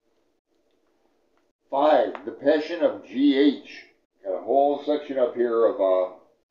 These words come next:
Clarice Lispector books. And my buddy read that. Uh, I read it two times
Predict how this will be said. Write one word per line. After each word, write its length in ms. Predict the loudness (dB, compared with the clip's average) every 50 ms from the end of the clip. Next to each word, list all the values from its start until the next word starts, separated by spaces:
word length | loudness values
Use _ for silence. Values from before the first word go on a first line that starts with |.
| _ _ _ _ _ _ _ _ _ _ _ _ _ _ _ _ _ _ _ _
Clarice 420 | -6 -4 -4 -2 -2 -2 -4 -6 -8
Lispector 800 | -6 -6 -4 -4 -6 -8 -6 -2 0 0 0 -2 -4 -6 -6 -4
books. 300 | -4 -4 -4 -6 -8 -14 -20 _ _ _ _ _ _ _ _ _ _ -10
And 100 | -6 -4
my 120 | -2 0
buddy 240 | 0 0 0 0 0
read 280 | 2 2 2 2 2
that. 500 | 4 4 6 6 6 4 0 -4 -12 -20 _ _ _ _ _ _ _ -8
Uh, 360 | -4 -2 -2 -2 -2 -4 -6 -8 -14 _ -6
I 40 | -6
read 200 | -2 -2 -2 -2
it 180 | -2 -4 -6 -2
two 160 | 0 0 0
times 580 | 0 -2 -4 -2 0 -2 -2 -4 -8 -18 -20